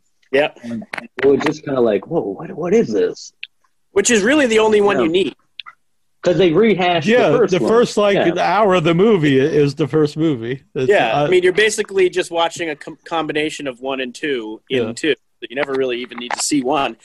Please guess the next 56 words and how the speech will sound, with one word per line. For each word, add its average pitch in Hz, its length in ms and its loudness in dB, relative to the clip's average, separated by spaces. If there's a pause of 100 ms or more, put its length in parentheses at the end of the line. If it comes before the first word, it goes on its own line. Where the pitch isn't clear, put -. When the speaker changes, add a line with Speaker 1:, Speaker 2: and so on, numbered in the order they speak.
(280)
Speaker 1:
because 160 280 0
then 170 140 2
you 170 100 -2
just 165 220 0
get 160 300 0
all 151 260 2
the 151 200 0
great 151 440 -4 (300)
Eric 151 240 -2
Freeman 214 340 0
stuff 113 380 -6 (100)
added 170 300 2
on. 143 360 0 (280)
Speaker 3:
Right. 147 340 -4 (720)
And 170 240 0
I 175 180 0
always 262 200 2
liked 240 220 2
that 202 120 4
about 165 220 0
the 151 140 2
eighties 156 340 0
horror 165 220 2
movies, 139 320 0
when 139 160 0
they 135 180 0
did 147 160 -2
the 143 100 0
sequels 147 460 -2
and 131 80 -2
they 135 80 0
would 131 120 -2
show 160 260 2
the 135 180 2
end 127 160 0
of 120 80 -2
the 117 80 -2
fir-, 135 300 -2
the 120 320 0
previous 143 480 0
movie, 160 280 0
like, 135 120 2 (120)
Speaker 1:
Yeah. 117 60 -2
Speaker 3:
all 127 140 0
the 127 60 -2
f-, - 200 -10
the 143 100 0
first 131 340 -4
four 127 200 -2
Friday 139 240 0
Speaker 2:
Oh, 147 160 2
Speaker 3:
Thirteenth 117 320 -2
Speaker 2:
yeah. 151 60 -2
Speaker 3:
do 143 60 0
that. 147 160 0
Speaker 1:
Yep. - 120 0